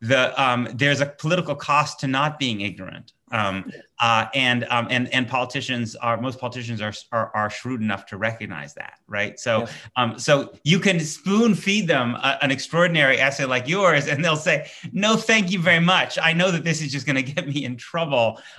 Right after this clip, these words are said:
Speaker 1: Um, so I'm just wondering how you think through that.
Speaker 2: Yes. So I, I agree with the distinction you're making between members of Congress and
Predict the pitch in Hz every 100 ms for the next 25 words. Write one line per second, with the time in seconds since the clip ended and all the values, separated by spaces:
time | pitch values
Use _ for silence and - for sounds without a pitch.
0 | - 151 147 - 196 196 320 233 226 196
1 | 156 165 156 147 - 143 - 131 107 85
2 | 76 - - _ _ _ _ 139 107 -
3 | _ - - - 202 180 202 170 165 151
4 | 156 143 180 185 156 135 127 - 127 -
5 | 127 123 113 107 107 107 101 - 104 104
6 | 107 107 104 107 104 92 - 101 104 104
7 | 95 - - 107 101 98